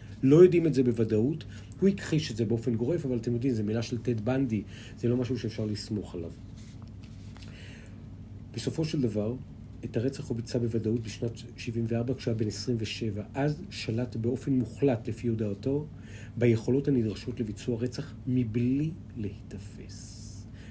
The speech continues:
בנדי ידע בעידן שלפני בדיקות ה-D N A כיצד להימנע מלהותיר אחריו ראיות מרשיות בזירת הרצח. אז, אה,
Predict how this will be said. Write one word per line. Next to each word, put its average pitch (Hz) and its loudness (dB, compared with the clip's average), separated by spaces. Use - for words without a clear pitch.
בנדי 127 4
ידע 123 4
בעידן 113 0
שלפני 110 -4
בדיקות 117 -4
ה-D 107 -4
N 107 0
A 135 0
כיצד 143 -2
להימנע 110 2
מלהותיר 120 0
אחריו 110 -4
ראיות 101 -4
מרשיות 110 -6
בזירת - -12
הרצח. - -12
אז, 117 -2
אה, 123 2